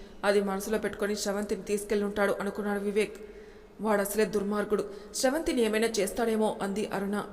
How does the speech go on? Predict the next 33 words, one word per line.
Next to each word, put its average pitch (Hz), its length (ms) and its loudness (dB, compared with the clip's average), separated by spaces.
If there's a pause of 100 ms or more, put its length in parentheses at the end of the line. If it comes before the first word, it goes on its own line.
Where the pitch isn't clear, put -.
(600)
"వాడు 190 340 6
నా 220 180 0
శ్రవంతి 208 380 2
చిటికెన 233 400 -2
వేలు 208 200 0
తాకినా 214 480 0
వాడిని 196 240 0
ముక్కలు 202 340 -2
ముక్కలుగా 214 320 0
నరికేస్తా," 202 640 -2 (420)
అంటూ 196 300 2
వాళ్ళ 202 240 0
ఫ్రెండ్స్కి 202 440 -4
ఫోన్ 208 320 -2
చేసి 208 180 -2
అక్కడికి 208 260 -6
రమ్మన్నాడు. 208 500 0 (640)
అరుణను 294 360 6
వెళ్ళిపోమ్మని 214 600 2 (300)
వివేక్ 220 380 6
తన 202 140 4
ఫ్రెండ్స్తో 202 420 -2
కలిసి 214 340 2
ఓల్డ్ 208 260 4
క్యాంపస్కి 202 480 -4
వెళ్ళాడు. 202 360 2 (440)
అక్కడ 208 220 2
ఒక 202 180 2
రూమ్లో 208 320 2
నుండి 208 200 0
శ్రవంతి 208 400 -2
అరుపు 202 240 0
వినపడింది. 202 720 -4